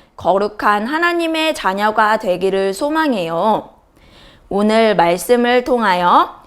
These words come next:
우리가 섬길 분은 오직 하나님 한 분이심을 기억하며 날마다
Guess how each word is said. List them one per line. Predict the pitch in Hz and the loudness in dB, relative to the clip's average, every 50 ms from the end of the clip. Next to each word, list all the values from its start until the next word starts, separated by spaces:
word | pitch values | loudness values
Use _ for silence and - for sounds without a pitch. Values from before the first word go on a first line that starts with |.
| _ _ | _ _
우리가 | - 190 196 196 202 190 202 190 190 190 196 | -4 0 0 2 2 2 4 4 4 4 2
섬길 | 196 339 330 339 330 330 330 330 320 320 320 - | 2 0 -2 -2 0 0 2 2 2 0 0 -2
분은 | 240 220 208 196 214 269 285 226 170 - - - _ _ _ _ | -2 -2 -2 0 0 0 0 0 0 -4 -10 -18 _ _ _ _
오직 | - 190 185 - - 196 202 - 403 - - | -2 -2 -2 2 4 4 4 4 2 -4 -12
하나님 | - 370 370 359 359 349 339 349 339 330 330 | -8 -4 -2 0 0 0 0 0 -2 -2 -2
한 | 359 349 359 349 | -4 -4 -4 -4
분이심을 | 330 339 330 320 311 302 - 294 285 277 277 277 285 277 277 | -2 -2 -2 -2 -2 -2 -2 -2 0 2 4 4 4 2 0
기억하며 | - - 202 202 202 202 202 - 214 170 202 254 320 320 240 - - - - - - _ _ _ | -2 -4 0 0 0 0 0 -4 -4 -2 0 2 4 4 2 2 0 -6 -18 -20 -20 _ _ _
날마다 | - 180 185 185 196 208 214 208 190 - 156 - - - | -2 0 0 0 2 2 2 2 2 2 0 -2 -2 -8